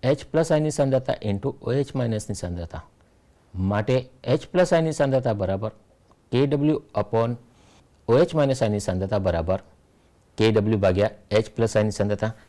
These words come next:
કારણ કે કે ડબલ્યુનું મૂલ્ય જાણીએ છીએ, ઉપર એચ પ્લસની ગણતરી કરી એના આધારે, બરાબર છે,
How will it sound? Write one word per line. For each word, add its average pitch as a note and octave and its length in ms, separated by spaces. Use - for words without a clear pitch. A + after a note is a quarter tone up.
કારણ G#2+ 200
કે D3 60
કે E3 260
ડબલ્યુનું F#3+ 400
મૂલ્ય F#3+ 280
જાણીએ C3 340
છીએ, A2 140
ઉપર E3+ 340
એચ E3 260
પ્લસની F3+ 360
ગણતરી E3+ 420
કરી C#3 240
એના D#3+ 280
આધારે, D#3+ 300
બરાબર A#2+ 360
છે, - 60